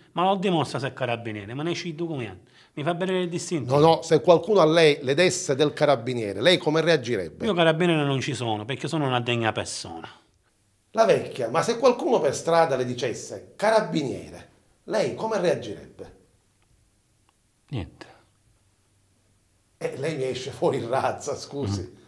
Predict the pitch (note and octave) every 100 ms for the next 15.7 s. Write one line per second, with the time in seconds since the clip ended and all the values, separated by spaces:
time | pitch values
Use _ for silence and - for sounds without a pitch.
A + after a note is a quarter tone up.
0 | _ _ _ - G3+ A3 A#3 A#3+ F#3 D3+
1 | C3+ G#2+ - A#2 A3+ A#3+ G#3 F3+ D#3+ C3+
2 | C3 G#2 E2 E2+ - _ _ _ _ _
3 | _ _ _ _ _ _ _ _ _ _
4 | _ _ _ - D#3 C3 A2+ - G#2+ F#2
5 | D2+ - _ _ _ _ _ _ C3 C4+
6 | A3+ G3 E3 - C#3+ D3 A3 F#3+ G2+ E2
7 | - - _ _ _ _ _ _ _ _
8 | _ _ _ _ _ _ _ _ - -
9 | G#2 F#2 A#2 G#2+ A2 G#2+ G#2 G#2+ F#2+ -
10 | - D#3+ C3 C3 C3 B2+ C3 - A#2+ B2
11 | C3+ A2 - - _ - _ _ - -
12 | _ _ _ - D3 C#3 C3 C3 D3 D3
13 | C3+ C#3+ A2+ G2+ - - B2 B2+ C3 A2+
14 | A2 C3 B2 C3+ A#2 A#2 - A#2+ A#2+ A2+
15 | G#2 - - A2+ A#2 A2